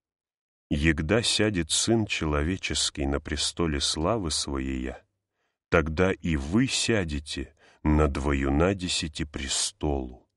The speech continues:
показывая этим, что и они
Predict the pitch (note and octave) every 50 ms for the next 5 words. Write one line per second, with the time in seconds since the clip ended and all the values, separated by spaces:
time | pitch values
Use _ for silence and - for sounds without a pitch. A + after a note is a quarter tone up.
0 | _ _ _ _ _ _ _ _ _ _ _ _ - D2 C#2+ - F#2 F2 D#2 C2+
1 | C#2 C#2 B1+ C2 C2 C#2 - _ - A2+ C3+ C3 - - A2+ G#2+ - - - -
2 | - G2 - _ - F#2 F2 D#2+ D#2 D2+ D2+ D#2+ F2 G2+ G#2+ F#2 C#2+ - -